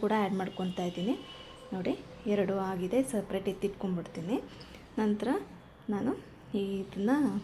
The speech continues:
ಬಾ-, ಕುಕ್ಕರಲ್ಲಿ ಇಟ್ಟಿದ್ನಲ್ವ ಸಕ್ಕರೆ ಹಾಕಿ ಬೇಯೋದಕ್ಕೆ ನೈಲಾನ್ ಸಬ್ಬಕ್ಕಿನ, ಅದನ್ನು ಬಾಣಲಿಗೆ ಹಾಕ್ಕೊಂಡಿದ್ದೀನಿ.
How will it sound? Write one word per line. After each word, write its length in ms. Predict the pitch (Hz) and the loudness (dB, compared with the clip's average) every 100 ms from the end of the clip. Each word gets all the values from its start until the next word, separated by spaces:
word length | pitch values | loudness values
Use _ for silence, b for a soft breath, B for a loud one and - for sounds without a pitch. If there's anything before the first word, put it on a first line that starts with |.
| - 208 | 2 2
ಬಾ-, 100 | 196 185 180 - - | 2 0 -2 -4 -4
ಕುಕ್ಕರಲ್ಲಿ 480 | 214 233 220 208 208 | 2 6 6 8 6
ಇಟ್ಟಿದ್ನಲ್ವ 560 | 202 202 196 185 175 214 214 - - - - - | 4 0 0 0 0 0 0 -6 -16 -18 -18 -6
ಸಕ್ಕರೆ 280 | 220 208 208 208 | -4 0 2 2
ಹಾಕಿ 260 | 190 - 190 | 0 -4 0
ಬೇಯೋದಕ್ಕೆ 340 | 190 185 196 208 | 0 0 0 0
ನೈಲಾನ್ 260 | 190 190 208 | 0 0 0
ಸಬ್ಬಕ್ಕಿನ, 460 | 190 185 185 180 302 - B B B B 214 | -2 -2 -2 0 0 0 B B B B 4
ಅದನ್ನು 240 | 214 220 208 | 6 6 6
ಬಾಣಲಿಗೆ 380 | 180 185 202 208 | 4 4 2 0
ಹಾಕ್ಕೊಂಡಿದ್ದೀನಿ. 580 | 185 - 180 175 175 | -2 0 0 0 0